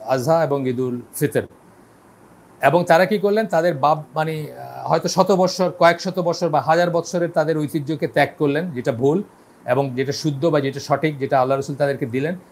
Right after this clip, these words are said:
সেটাকে জীবনে গ্রহণ করলেন এবং সেটাকে সত্য বলে মেনে নিলেন। আচ্ছা, এরপরে আসতেছে, এখানে অনেক ধরনের, আহ, মতামত আসতেছে, যেটা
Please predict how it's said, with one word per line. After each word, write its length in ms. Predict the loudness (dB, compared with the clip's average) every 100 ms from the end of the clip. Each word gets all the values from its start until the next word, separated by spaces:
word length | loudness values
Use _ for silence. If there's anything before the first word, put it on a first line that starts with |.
| -16
সেটাকে 360 | -8 -2 0 0
জীবনে 380 | 0 0 0 -4 -8 -20 2
গ্রহণ 280 | 4 4
করলেন 280 | 4 2 2
এবং 160 | 0 -4
সেটাকে 320 | -6 -6 -6
সত্য 300 | -4 -4 -2
বলে 180 | 0 0
মেনে 260 | -2 -4
নিলেন। 220 | -4 -8 -12 -20 -20 -20 -20 -20 -20 -20 _ -20 -20 -20 -4
আচ্ছা, 320 | 0 0 -2 -12 -4
এরপরে 360 | 2 4 6 6
আসতেছে, 480 | 4 -2 -4 -4 -6 -10 _ _ _ _ _ _ _ _ _ _ _ -20 -20 -20 -20 -20 -20 -20 -20 -20 -20 -20 -14
এখানে 320 | -6 0 2 2
অনেক 300 | 0 0 4
ধরনের, 460 | 4 4 -2 -2
আহ, 320 | 0 2 0 -2 -14 _ _ -20 _ _ _ _ _ _ -20 -16 -8
মতামত 540 | 0 2 4 4 2
আসতেছে, 460 | 2 -2 -4 -6 -6
যেটা 460 | -6 0 2 2